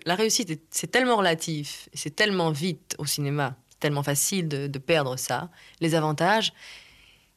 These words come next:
que ça inquiète un peu. Je dis pas que je me martyrise à vouloir m'inquiéter à tout prix, mais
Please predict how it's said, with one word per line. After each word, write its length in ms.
que 120
ça 240
inquiète 480
un 100
peu. 280
Je 140
dis 120
pas 140
que 60
je 40
me 60
martyrise 500
à 40
vouloir 180
m'inquiéter 420
à 60
tout 120
prix, 220
mais 280